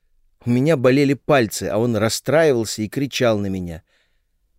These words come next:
Я швырнул гитару на пол и убежал в слезах. Дэйв Парсел, отец. В том году Сара хотела поехать в Джульярд. Там открывалась летняя программа для подростков.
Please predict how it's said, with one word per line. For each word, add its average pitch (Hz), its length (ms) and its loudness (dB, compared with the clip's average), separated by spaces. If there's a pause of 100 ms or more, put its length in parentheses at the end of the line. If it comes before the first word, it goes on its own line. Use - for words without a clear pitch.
Я 139 200 2
швырнул 151 380 2
гитару 131 420 2
на 151 180 4
пол 117 200 0
и - 40 2
убежал 127 440 2
в 92 80 -8
слезах. 104 520 -8 (1400)
Дэйв 104 420 0
Парсел, 78 500 -6 (200)
отец. - 500 -12 (1400)
В - 140 -20
том 95 220 -2
году 92 300 -2
Сара 92 380 -6
хотела 87 440 -8
поехать 87 540 -8
в 85 100 -10
Джульярд. 82 640 -10 (680)
Там 101 200 0
открывалась 98 540 -2
летняя 95 360 -2
программа 95 480 -4
для 80 100 -12
подростков. 85 720 -14